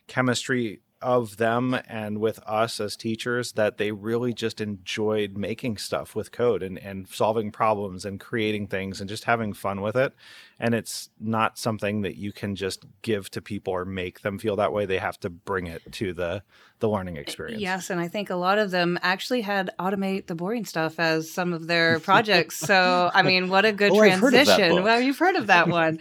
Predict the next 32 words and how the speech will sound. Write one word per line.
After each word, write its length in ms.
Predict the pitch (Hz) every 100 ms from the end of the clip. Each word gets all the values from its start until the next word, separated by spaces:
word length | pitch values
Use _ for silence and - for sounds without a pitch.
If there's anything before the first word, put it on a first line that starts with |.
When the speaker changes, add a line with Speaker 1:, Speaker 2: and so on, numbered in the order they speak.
| -
Speaker 3:
<laughs> 140 | 160 -
Speaker 2:
That's 260 | 190 208
one 300 | 233 214 214
that 240 | 208 196 175
we've, 320 | 202 190 180
Speaker 1:
Yep. 320 | 180 175 160 -
Speaker 2:
uh, 40 |
we've, 400 | 196 180 175 170
uh, 340 | 165 160 156
pawned 400 | 147 - 202 202
off 380 | 185 175 214 220
on 160 | 175 165
s-, 140 | 170
things 360 | - 185 180 180
that 200 | 170 160
the 60 | 156
kids 260 | - 180
are 40 | 175
like, 240 | 170 160 -
"But 220 | 226 - 208
what 120 | - 320
am 100 | 381
I 80 |
really 640 | 285 196 190 220 233 226 202
gonna 200 | 185 180
do 160 | 175 165
with 160 | 160
this?" 260 | 151 131 160
And 60 |
we're 80 | 156
like, 200 | 160 156 190
"Oh, 200 | 190